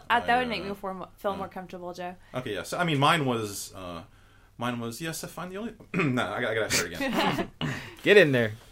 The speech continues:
Speaker 3: Come on,
Speaker 2: "I find
Speaker 3: big
Speaker 2: the only
Speaker 3: cat.
Speaker 2: thing worse than being talked about is not being talked about."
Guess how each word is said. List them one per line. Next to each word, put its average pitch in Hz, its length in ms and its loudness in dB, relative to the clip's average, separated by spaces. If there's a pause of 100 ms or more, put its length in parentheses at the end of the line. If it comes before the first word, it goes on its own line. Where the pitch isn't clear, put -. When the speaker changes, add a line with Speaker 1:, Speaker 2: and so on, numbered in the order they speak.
(140)
Speaker 3:
Come 147 100 -2
on, 143 80 4
Speaker 2:
"I 117 40 0
find 214 140 2
Speaker 3:
big 107 100 0
Speaker 2:
the 107 40 2
only 247 120 0
Speaker 3:
cat. 208 100 0
Speaker 2:
thing 120 100 0
worse 120 400 6
than 180 100 -8
being 214 200 -4
talked 214 320 0
about 233 240 -4
is 220 120 -6
not 190 320 -2
being 87 280 -8
talked 104 340 -10
about." 170 340 -8